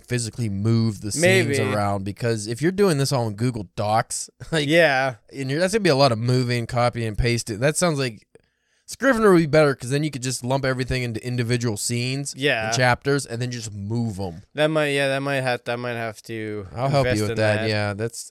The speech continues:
Speaker 1: I don't think it costs, or is it free? I think it was free when I got it. I don't know if it's still free. If it isn't, it's not that much.
Speaker 2: Yeah, I mean, and it's probably not that bad of a thing to have.
Speaker 1: Yeah, and well, I mean, there's a learning curve, but like I said, just the scene moving is so nice, 'cause you could, like, I love it, because,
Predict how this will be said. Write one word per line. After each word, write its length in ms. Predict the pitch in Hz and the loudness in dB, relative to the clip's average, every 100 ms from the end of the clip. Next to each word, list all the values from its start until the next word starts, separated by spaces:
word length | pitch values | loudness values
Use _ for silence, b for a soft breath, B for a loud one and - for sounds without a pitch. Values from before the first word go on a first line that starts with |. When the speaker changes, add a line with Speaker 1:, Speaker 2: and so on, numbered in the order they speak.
| - | -6
Speaker 1:
I 120 | 143 | -2
don't 120 | 180 | 0
think 140 | 143 95 | -2 -6
it 100 | - | -2
costs, 320 | 101 104 - - | 0 0 -4 -16
or 240 | - 123 - | -14 -14 -12
is 120 | 175 | -12
it 80 | - | -12
free? 420 | - 180 117 - _ _ - | -10 -10 -8 -12 _ _ -8
I 60 | |
think 120 | 185 | -4
it 40 | 339 | -4
was 100 | - | -4
free 260 | - 147 | -6 -2
when 140 | 151 107 | -2 0
I 100 | 117 | -4
got 180 | 98 104 | -4 -4
it. 40 | |
I 40 | 101 | -4
don't 120 | 151 | -2
know 60 | |
if 80 | 165 | -2
it's 140 | 117 - | -4 -4
still 220 | 127 123 | 0 0
free. 200 | - 107 | 0 -2
If 100 | 131 | 0
it 180 | 175 - | -2 0
isn't, 300 | 135 147 110 | 0 0 -2
it's 120 | 98 | -2
not 140 | 131 123 | -4 -2
that 140 | - | -6
much. 240 | 147 202 196 | -6 -4 0
Speaker 2:
Yeah, 160 | 180 | 2
I 60 | 165 | 2
mean, 200 | 170 165 | 2 0
and 140 | 156 | 0
it's 140 | 156 151 | -2 0
probably 260 | 180 151 | 2 2
not 180 | 131 123 | 2 -2
that 200 | 123 113 | -2 -2
bad 160 | 117 117 | -2 -2
of 80 | 107 | -4
a 80 | |
thing 280 | 101 117 113 | -8 -10 -10
to 80 | 87 | -10
have. 420 | 92 92 87 95 | -10 -8 -8 -4
Speaker 1:
Yeah, 160 | 170 156 - | 2 2 4
and 120 | 175 | 4
well, 120 | 214 | 6
I 80 | 214 | 6
mean, 120 | 220 | 6
there's 140 | 233 185 | 4 4
a 60 | |
learning 380 | 131 139 160 165 | 4 6 6 4
curve, 340 | 156 165 156 | 4 6 6
but 160 | 135 127 | 2 0
like 160 | 139 143 | 0 0
I 60 | |
said, 260 | 127 160 120 | 0 0 0
just 220 | 170 - | -2 -2
the 60 | 147 | -2
scene 440 | - 170 170 160 | 0 0 0 -2
moving 460 | 135 131 107 104 98 | -2 -2 -4 -8 -10
is 160 | - 120 | -6 -4
so 440 | - - 147 147 | -4 0 4 6
nice, 480 | 131 117 123 104 - | 4 4 2 2 -4
'cause 240 | - 110 117 | -10 -8 -8
you 120 | 139 | -8
could, 160 | - - | -10 -12
like, 120 | 123 | -6
I 60 | 127 | -2
love 260 | 131 165 131 | 4 4 4
it, 140 | 107 | 0
because, 540 | 107 - 123 117 107 | -4 -4 -2 -2 -6